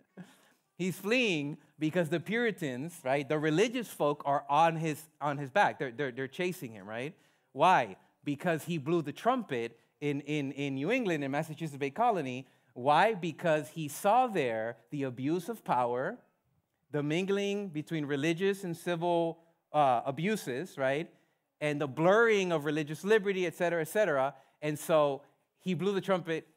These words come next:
and he, um, dissented from it, and he broke from Massachusetts,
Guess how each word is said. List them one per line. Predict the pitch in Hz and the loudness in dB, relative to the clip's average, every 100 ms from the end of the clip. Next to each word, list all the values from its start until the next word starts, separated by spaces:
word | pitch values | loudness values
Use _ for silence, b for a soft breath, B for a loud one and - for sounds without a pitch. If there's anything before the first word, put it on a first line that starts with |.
| _ | _
and | 147 143 139 135 | 0 0 0 -6
he, | - 165 147 143 135 - _ _ _ | -12 -6 -4 -4 -8 -12 _ _ _
um, | 135 127 117 110 117 | -2 0 -2 -8 -10
dissented | 156 - 220 240 220 165 123 | -8 -4 0 0 0 -4 -6
from | - 123 110 | -6 -10 -8
it, | 110 123 - | -8 -10 -8
and | 143 | -8
he | 139 131 | -6 -8
broke | 110 170 214 139 - - | -2 4 4 4 -4 -8
from | 160 143 135 | -2 0 0
Massachusetts, | 131 135 139 - 165 147 127 113 123 | -4 -4 -8 -8 -6 -6 -8 -10 -10